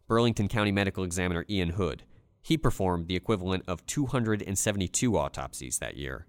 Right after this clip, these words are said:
according to the data. Feigen did not return calls seeking comment. A spokesperson for Gloucester County, Deborah Solito, said in an email Feigen had performed his job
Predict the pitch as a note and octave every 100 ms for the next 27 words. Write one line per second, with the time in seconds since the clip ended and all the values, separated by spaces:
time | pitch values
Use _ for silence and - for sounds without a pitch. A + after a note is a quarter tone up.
0 | - - G#2 E2 D2+ C#2+ C2+ C2+ - -
1 | _ _ _ _ _ _ - B2+ C#3 A#2+
2 | G2+ G2 G#2 F#2+ - G#2+ G2 G#2+ F#2+ -
3 | F#2 F2 E2 G2 D#2+ C2+ - _ _ _
4 | - - - F3 - A2+ - G2 F#2+ F#2+
5 | A#2 A#2 G#2 F#2 A#2+ G2 F2 - - C3
6 | B2+ A2+ - G2 A2 F2+ E2+ - - -
7 | C#3 B2+ A2+ - C3+ C3+ A2 G2 - C#3
8 | D3 C#3+ C3 A#2 A2+ - B2 A#2 A2+ -
9 | A2 G#2